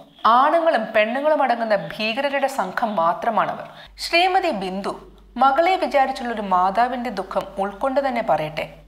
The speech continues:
ബിന്ദുവിന്റെ മകൾ കാസർഗോഡ് പൊയിനാച്ചി സെഞ്ചുറി ഡെന്റൽ കോളേജിൽ ബി ഡി എസിന് പഠിക്കുമ്പോൾ ഇസ്ലാമിക ഭീകരർക്കൊപ്പം ചേർന്നതും മതപരിവർത്തനം നടത്തിയതും പുരോഗനാത്മകമായി കണ്ട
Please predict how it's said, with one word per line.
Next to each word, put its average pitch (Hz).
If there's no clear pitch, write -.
ബിന്ദുവിന്റെ 330
മകൾ 254
കാസർഗോഡ് 269
പൊയിനാച്ചി 233
സെഞ്ചുറി 220
ഡെന്റൽ 202
കോളേജിൽ 180
ബി 202
ഡി 254
എസിന് 269
പഠിക്കുമ്പോൾ 170
ഇസ്ലാമിക 330
ഭീകരർക്കൊപ്പം 233
ചേർന്നതും 185
മതപരിവർത്തനം 277
നടത്തിയതും 185
പുരോഗനാത്മകമായി 285
കണ്ട 170